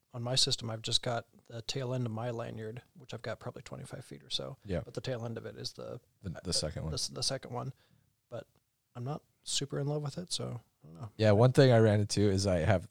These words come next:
Speaker 2: the same kind of rope for both of 'em, so it can kinda gotta, like, sort it out, like, "Oh, that's this one, this one." So I gotta switch that up.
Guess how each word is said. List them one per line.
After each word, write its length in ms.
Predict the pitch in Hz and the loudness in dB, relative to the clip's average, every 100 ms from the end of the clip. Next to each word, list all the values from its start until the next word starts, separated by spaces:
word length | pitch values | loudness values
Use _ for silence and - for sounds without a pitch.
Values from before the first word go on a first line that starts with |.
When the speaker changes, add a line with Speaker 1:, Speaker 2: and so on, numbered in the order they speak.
| _ - | _ -2
Speaker 2:
the 80 | |
same 400 | 98 - 101 90 - _ _ | 2 4 2 0 -8 _ _
kind 200 | - 101 | 2 4
of 120 | 87 | 4
rope 240 | 90 92 - | 4 4 2
for 120 | 101 | -2
both 280 | 80 87 90 | 2 0 2
of 120 | 110 | 4
'em, 200 | 120 135 - - | 4 2 -4 -4
so 200 | - 101 | 4 4
it 100 | 104 | 4
can 260 | 104 98 - _ _ 101 - | -2 -4 -8 _ _ -20 0
kinda 200 | 107 98 | 0 4
gotta, 220 | 104 98 | 4 4
like, 220 | 98 95 | 4 2
sort 340 | - - 98 95 | 0 2 2 2
it 100 | 95 | 0
out, 220 | 98 - | 0 0
like, 160 | 90 - | -4 -2
"Oh, 140 | 92 | -2
that's 260 | 90 87 - | -2 -6 -4
this 220 | 92 - | -4 -2
one, 160 | 85 87 | -2 -4
this 220 | 87 - | -4 -2
one." 200 | 90 92 | -4 -4
So 200 | - 98 | 2 4
I 100 | 92 | 6
gotta 160 | 92 87 | 4 4
switch 300 | - 82 - | 2 0 2
that 180 | 80 | 2
up. 180 | 82 78 | 2 -2